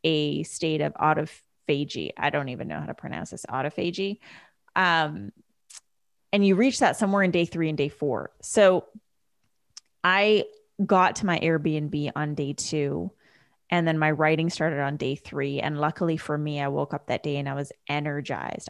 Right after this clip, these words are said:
I'd slept like a rock, which is unusual for me. Every time I go into an Airbnb by myself or anywhere by myself, I struggle sleeping, and I slept like a rock, which,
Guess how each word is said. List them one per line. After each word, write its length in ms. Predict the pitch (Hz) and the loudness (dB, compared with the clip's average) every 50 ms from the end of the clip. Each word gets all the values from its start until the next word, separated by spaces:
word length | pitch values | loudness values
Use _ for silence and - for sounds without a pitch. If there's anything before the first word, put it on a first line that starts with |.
| - - | -6 -6
I'd 160 | 143 151 - | -6 -6 -6
slept 580 | - - - - - 180 165 160 175 - - | -8 -8 -8 -4 0 2 4 2 2 2 0
like 200 | - 156 143 - | -2 -2 -2 -2
a 80 | 143 139 | -4 -6
rock, 580 | 135 135 135 139 139 135 143 151 196 220 - - | -6 -4 -2 2 4 6 6 6 4 0 -4 -4
which 280 | - 165 165 - - 165 | -2 -2 -2 -2 -4 -6
is 100 | 143 - - | -6 -6 -4
unusual 960 | 156 156 160 170 165 160 156 160 165 175 196 202 180 185 196 170 156 151 143 | -4 -2 0 0 -2 -2 -2 0 0 4 4 6 6 8 8 8 8 6 4
for 200 | - - 175 165 | 4 2 2 2
me. 280 | 151 139 - - - - | 2 0 -4 -4 -2 0
Every 320 | - 165 147 156 180 190 | 0 0 2 2 2 2
time 260 | 190 - 226 180 170 160 | 2 2 2 2 2 2
I 100 | 151 156 | 2 2
go 180 | 147 160 156 | 4 4 2
into 240 | 156 156 - - 175 | 4 2 0 0 0
an 260 | 156 147 143 131 - - | 0 0 0 -4 -6 -2
Airbnb 520 | - 151 147 147 151 147 147 147 143 147 151 | 0 0 0 0 0 -2 -2 -2 -2 -2 0
by 120 | 147 139 | 0 0
myself 420 | 135 139 156 - 139 139 143 - - | -2 -2 -2 0 0 0 0 0 0
or 80 | - | 0
anywhere 320 | - 160 165 170 160 156 147 | 0 2 2 2 2 0 0
by 120 | 139 - | 0 -2
myself, 260 | - - - - - - | -4 -6 -8 -8 -6 -4
I 160 | - 147 165 | -2 -2 -2
struggle 560 | - - - - - 165 165 156 160 147 139 | -2 -4 -6 -2 2 2 2 2 2 -2 -2
sleeping, 640 | - - - - 151 147 - - 135 - 170 - - | -4 -6 -6 -6 -6 -4 -4 -6 -8 -8 -8 -8 -4
and 140 | - 156 151 | -2 -2 0
I 60 | 143 | 0
slept 360 | - - - 165 151 - - | -2 -2 0 -2 -2 -2 -2
like 160 | 156 151 - | -6 -4 -2
a 100 | - 139 | -4 -4
rock, 580 | 135 135 - - 143 139 143 - - - _ - - | -4 -4 -4 0 0 0 0 0 -4 -12 _ -20 -8
which, 340 | - 180 180 - - - - | -2 -2 -2 -2 -4 -12 -14